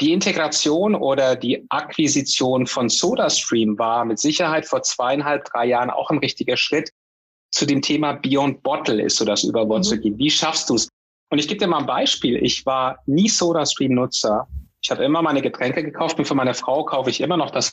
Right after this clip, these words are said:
Speaker 1: Wasser, weil sie hat eine bestimmte Marke und da will ich auch mit ihr nicht streiten. Wenn sie die will, dann bekommt sie die auch. Aber ich habe dann gesagt, jetzt teste ich doch einfach mal SodaStream.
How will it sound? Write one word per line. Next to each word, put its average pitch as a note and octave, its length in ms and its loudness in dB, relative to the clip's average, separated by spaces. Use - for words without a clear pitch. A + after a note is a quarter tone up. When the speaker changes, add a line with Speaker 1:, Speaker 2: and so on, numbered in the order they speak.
Speaker 1:
Wasser, C3 300 0
weil B2+ 100 2
sie C3 60 2
hat C3 80 0
eine C3+ 80 0
bestimmte B2+ 360 -2
Marke C3+ 400 -2
und B2 220 -2
da A#2 160 0
will B2+ 100 -2
ich C3+ 120 0
auch B2 80 -2
mit B2+ 100 0
ihr A#2+ 80 2
nicht A2+ 140 2
streiten. A#2+ 420 -2
Wenn C3 120 2
sie B2 80 0
die A2 100 0
will, B2+ 80 2
dann C3 120 2
bekommt C3 300 -2
sie G#3 100 0
die F#3 140 2
auch. A#3+ 280 0
Aber C#3+ 360 0
ich - 140 -2
habe F3+ 100 -4
dann E3+ 140 0
gesagt, E3 320 0
jetzt - 160 -2
teste - 260 0
ich - 60 -6
doch D3+ 100 -4
einfach C3 300 -2
mal C#3 120 0
SodaStream. - 720 0